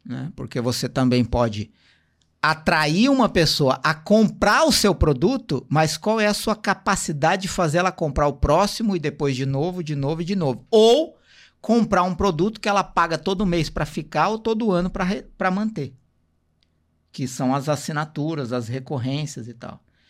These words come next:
E aí a gente vai pro outro lado das empresas que mais crescem no mundo. Amazon,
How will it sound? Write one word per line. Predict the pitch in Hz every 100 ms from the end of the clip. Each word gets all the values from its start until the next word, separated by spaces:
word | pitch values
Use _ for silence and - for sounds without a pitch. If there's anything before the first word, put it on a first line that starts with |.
| _ -
E | 214
aí | 156
a | 139
gente | 147 170
vai | 156 165
pro | 254 208
outro | 160 151 247 262 262
lado | 175 165 190 254 - - - -
das | 156 160 190
empresas | 185 170 151 151 190 -
que | 214
mais | 170 175 -
crescem | 196 180 175 220
no | 262
mundo. | 254 190 117
Amazon, | 117 139 147 151 143 135 139 135